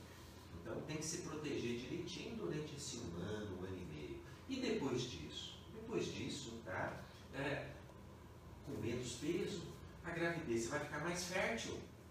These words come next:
vai ficar mais fácil engravidar. Obesidade é uma causa de infertilidade. Além de ficar mais fácil engravidar, né, é,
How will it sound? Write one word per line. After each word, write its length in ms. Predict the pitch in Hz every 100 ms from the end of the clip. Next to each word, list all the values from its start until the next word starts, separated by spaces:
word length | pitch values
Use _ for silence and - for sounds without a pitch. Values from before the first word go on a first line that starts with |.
| - -
vai 100 | 170
ficar 180 | - 165
mais 240 | 202 208
fácil 380 | - 226 226 147
engravidar. 600 | 117 - - - - - - - - - 165
Obesidade 1120 | - 120 147 - - - - - - - - - -
é 280 | - - - -
uma 160 | -
causa 340 | - 190 202 -
de 120 | 113
infertilidade. 920 | 110 101 87 - 85 82 - - - - - - - -
Além 500 | 165 156 - - - - - - - -
de 120 | -
ficar 260 | - 120 117
mais 260 | 113 -
fácil 380 | - 85 - 107
engravidar, 680 | 98 104 107 - - - - - - -
né, 280 | - 170 170 - - -
é, 380 | 113 - -